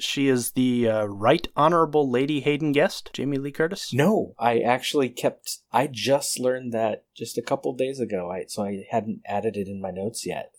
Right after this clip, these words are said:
Speaker 2: But yeah, I just saw that.
Speaker 1: Yeah, so for the listeners out there who aren't aware, Jamie Lee Curtis is married to, and has been now for thirty-four-ish years, uh, to Christopher Guest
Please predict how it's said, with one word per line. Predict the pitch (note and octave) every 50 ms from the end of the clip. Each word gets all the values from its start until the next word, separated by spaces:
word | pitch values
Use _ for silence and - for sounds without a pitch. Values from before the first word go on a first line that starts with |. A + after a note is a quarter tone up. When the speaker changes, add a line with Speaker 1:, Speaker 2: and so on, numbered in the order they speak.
| _ _ -
Speaker 2:
But | F#2+ D#2+
yeah, | - F#2+ G2+ G2+ G#2 F#2+ F#2+ - _ _ -
I | G2+ G2+
just | F#2+ G#2 G#2 G2+ -
saw | - - G#2 G#2
that. | F#2+ F#2 F#2 F2+ - _
Speaker 1:
Yeah, | - D3 E3 D3+
so | - F3 D#3
for | - - F3+
the | D3 D3+
listeners | C#3+ D#3 F3 E3+ - G3+ F#3 F3 E3 D#3 D3 - - - - -
out | C#3+ B2 B2+ B2
there | C#3 C3 B2
who | C3 C3 A#2
aren't | A#2 B2 A#2+ F3+
aware, | D#3 A2 F#2 F2+ F#2+ F#2
Jamie | - A#2+ A2+ B2+ C#3 C3+
Lee | B2+ B2+ B2
Curtis | B2 - A#2+ G#2+ B2 C3+ - -
is | A#2 G#2 A2
married | A2+ A#2 A2 G#2+ A2 G#2+ A2+ A2+ A2+
to, | - - A#2 A2+ B2 B2
and | A2+ A2 G#2+ G#2+ G2+
has | - - F3 E3 C#3+
been | B2 B2 A#2+ A2+
now | A2+ G#2+ A2 A2+
for | A2 - A2 G#2 - - - - D3 C#3+ C#3+ C#3+ D3 C#3+ C#3+ C#3 C#3 C3+ C3+ - - -
thirty-four-ish | - - - - - - C#3 C3 C3+ C#3+ D3+ D#3 D#3+ D#3+ D#3+ E3+ F3 - - - - - -
years, | F#3+ G3 A3 B3+ C#4+ D4 - - - - - - -
uh, | - C#3 C#3 C#3+ C#3 C3+ C3+
to | - - - C#3 C3+ B2
Christopher | - - E3 E3 - - - D#3
Guest | C3+ B2 B2+ E3 F3 - - -